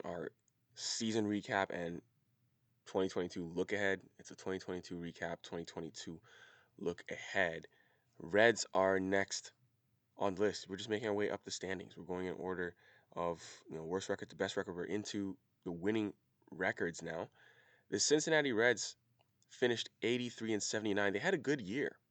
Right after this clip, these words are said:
It was, and this was a fun team to watch. They had a roller coaster ride in twenty twenty-one. I mean, they hovered around five hundred for most of the early part of the season before rattling off nine wins in eleven games to start July.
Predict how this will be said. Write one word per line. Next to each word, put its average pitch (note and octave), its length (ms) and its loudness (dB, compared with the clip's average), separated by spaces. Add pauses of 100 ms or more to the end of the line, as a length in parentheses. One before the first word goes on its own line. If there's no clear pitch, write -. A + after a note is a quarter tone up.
(760)
It B2 60 4
was, F3+ 220 8
and D3+ 140 8
this G3 160 4
was C4 120 0
a F#3+ 60 0
fun D#3 380 2
team D3 320 -2
to A#2+ 80 2
watch. F#2 580 -6 (840)
They D#3+ 100 6
had G#3+ 80 6
a F#3+ 60 10
roller D3+ 300 8
coaster D3+ 340 2
ride A#2+ 280 4
in B2 60 -6
twenty A#2 220 0
twenty-one. G#2 400 0
I - 20 2
mean, G2+ 140 2
they F#2+ 80 2
hovered B2+ 380 0
around A2 260 2
five A2 220 -2
hundred G2+ 280 -4
for F2+ 140 -6
most G2 240 -4
of G2 60 -4
the - 120 -2
early F#2+ 220 2
part F#2 200 -2
of F2 60 -4
the - 60 -6
season A#2+ 460 -6 (800)
before - 380 4
rattling A2+ 380 4
off G#2 240 2
nine G2 380 2
wins G#2 180 4
in G2 80 0
eleven F#2 400 0
games F#2+ 240 0
to F#2 60 -10
start - 260 -6
July. E2+ 500 -6